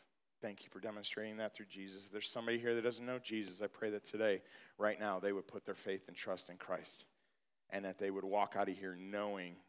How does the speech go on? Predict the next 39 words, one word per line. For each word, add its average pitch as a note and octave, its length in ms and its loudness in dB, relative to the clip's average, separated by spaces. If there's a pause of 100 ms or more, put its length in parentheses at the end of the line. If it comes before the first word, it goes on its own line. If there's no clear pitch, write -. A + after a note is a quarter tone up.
(140)
they G2 400 2
have F#2 300 4 (100)
a F2+ 40 -4
relationship F#2 600 -6
with F#2 120 -10
Jesus. F2 440 -8 (260)
For B2+ 120 0
those, C3 260 8
the A#2 80 -2
rest B2+ 240 8
of D3 80 4
us, C#3+ 240 4
God, B2+ 220 4
would A#2+ 120 -4
you B2 100 -2
help C3 260 4
us A#2 260 2
to A2+ 80 -10
make A2 220 -2
a - 20 0
decision A2 420 -2 (920)
to G#2 80 -10
be A2 100 2
a G#2 60 2
peacemaker F#3 680 2 (880)
or A2 140 2
to G#2+ 60 2
be A2 140 2
a G2+ 60 4
stone B2 460 2
thrower? G2 320 2 (1120)
God, A2+ 220 4
I A#2 120 4
pray A2+ 360 4
that G2+ 100 -2
you G#2 100 -4
would G2 100 -2
help G#2+ 220 0
us F#2+ 540 0